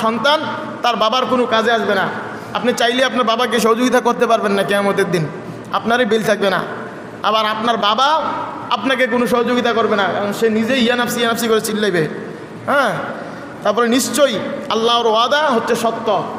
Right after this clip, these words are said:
আল্লাহ তাআলা যে বলেছে যে এই ভালো কাজের প্রতিদান ভালো দিবে, খারাপ কাজের প্রতিদান খারাপ হবে, জান্নাত জাহান্নাম, এই যে ওয়াদাগুলি আল্লাহ করেছে,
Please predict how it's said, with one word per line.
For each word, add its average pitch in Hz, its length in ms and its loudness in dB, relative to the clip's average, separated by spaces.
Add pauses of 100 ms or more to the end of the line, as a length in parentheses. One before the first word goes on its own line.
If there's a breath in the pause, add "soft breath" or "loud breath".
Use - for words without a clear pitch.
(260)
আল্লাহ 226 260 0
তাআলা 220 200 2
যে 226 100 2
বলেছে 233 480 2 (480)
যে 214 140 2
এই 214 420 2
ভালো 196 240 0
কাজের 233 340 2
প্রতিদান 226 380 2
ভালো 208 200 2
দিবে, 220 360 2 (400)
খারাপ 214 240 0
কাজের 240 200 2
প্রতিদান 233 360 0
খারাপ 220 300 2
হবে, 240 280 2
জান্নাত 226 360 0
জাহান্নাম, 233 360 2
এই 233 100 2
যে 233 100 2
ওয়াদাগুলি 240 560 2
আল্লাহ 226 240 -2
করেছে, 190 360 0